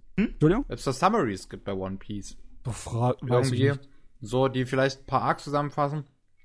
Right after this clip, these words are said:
Speaker 3: Weil
Speaker 2: Es,
Speaker 3: ich
Speaker 2: ja,
Speaker 3: hab,
Speaker 2: es
Speaker 3: glaub, ich hätte echt keine Motivation, mir neunhundert Folgen anzugucken.
Speaker 1: Wir können
Speaker 2: Es
Speaker 1: den
Speaker 2: gibt
Speaker 1: One
Speaker 2: zwei
Speaker 1: Piece Monat
Speaker 2: Kinofilme.
Speaker 1: machen. Ich glaub, das könnte vielleicht doch so hinkommen.
Speaker 2: Es gibt zwei Kinofilme, die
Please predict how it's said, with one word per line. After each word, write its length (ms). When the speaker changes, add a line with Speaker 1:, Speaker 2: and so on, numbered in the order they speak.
Speaker 3:
Weil 260
Speaker 2:
Es, 220
Speaker 3:
ich 120
Speaker 2:
ja, 120
Speaker 3:
hab, 80
Speaker 2:
es 140
Speaker 3:
glaub, 240
ich 120
hätte 220
echt 260
keine 300
Motivation, 640
mir 100
neunhundert 540
Folgen 320
anzugucken. 680
Speaker 1:
Wir 100
können 120
Speaker 2:
Es 60
Speaker 1:
den 100
Speaker 2:
gibt 100
Speaker 1:
One 80
Speaker 2:
zwei 180
Speaker 1:
Piece 100
Monat 280
Speaker 2:
Kinofilme. 100
Speaker 1:
machen. 380
Ich 180
glaub, 140
das 180
könnte 260
vielleicht 320
doch 300
so 140
hinkommen. 520
Speaker 2:
Es 140
gibt 240
zwei 280
Kinofilme, 760
die 260